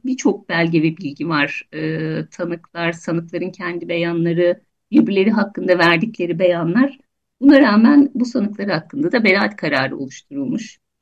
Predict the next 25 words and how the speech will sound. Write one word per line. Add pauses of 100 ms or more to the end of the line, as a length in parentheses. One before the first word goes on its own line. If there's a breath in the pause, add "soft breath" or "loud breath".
(240)
Özellikle
Metin
Yıldız,
e,
isim, (180)
Trabzon
İl
Jandarma
Komutanlığı
İstihbarat
Şube
Müdürü. (640)
Trabzon
İl
Jandarma
Komutanı
Ali
Öz
hakkında
mahkeme
bir
cezalandırma (240)
kararı
oluşturmasına
rağmen